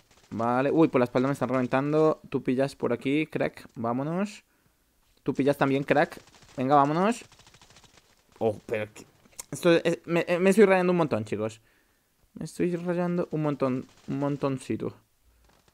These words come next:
Bueno, bueno, bueno, bueno, bueno. Por aquí hay un montón de gente y me van a pillar.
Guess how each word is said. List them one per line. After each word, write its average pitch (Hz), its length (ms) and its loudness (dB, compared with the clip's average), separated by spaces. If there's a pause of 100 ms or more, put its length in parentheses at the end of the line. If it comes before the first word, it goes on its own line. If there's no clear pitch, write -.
(500)
Bueno, - 160 -10
bueno, 117 180 -4
bueno, 120 220 -2
bueno, 127 220 0
bueno. 131 280 -2
Por 127 100 -6
aquí 117 180 -2
hay 127 100 2
un 131 80 -2
montón 139 260 -4
de 135 100 -2
gente 151 400 -2
y 156 60 -2
me 139 60 -2
van 123 120 -2
a 127 60 -2
pillar. 110 320 -2